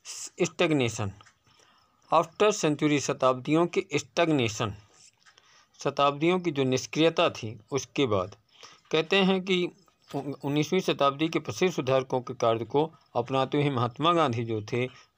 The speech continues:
राष्ट्रीय कांग्रेस वाले, उनके अनुयायी शताब्दियों की निष्क्रियता के बाद हिंदू धर्म को एक नवीन दिशा और जीवन प्रदान किया। टुडे, आज, there are few Indians, बहुत कम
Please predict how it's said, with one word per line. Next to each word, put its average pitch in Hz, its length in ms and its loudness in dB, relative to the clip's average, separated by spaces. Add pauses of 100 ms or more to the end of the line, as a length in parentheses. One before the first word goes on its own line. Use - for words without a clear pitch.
राष्ट्रीय 120 320 0
कांग्रेस 123 420 0
वाले, 117 340 0 (280)
उनके 135 240 -2
अनुयायी 120 500 0
शताब्दियों 123 580 0
की 127 80 -2
निष्क्रियता 117 480 -2
के 143 180 0
बाद 113 260 0 (340)
हिंदू 143 260 2
धर्म 117 300 -2
को 123 280 -4
एक 123 160 -2
नवीन 117 360 -4
दिशा 110 260 0
और 139 380 -2 (360)
जीवन 123 400 -2
प्रदान 95 400 -8
किया। - 240 -18 (680)
टुडे, 131 360 0 (360)
आज, 107 320 -2 (1700)
there 165 260 4
are 196 180 6
few 190 460 2
Indians, 160 440 0
बहुत 196 360 -2
कम 175 360 -2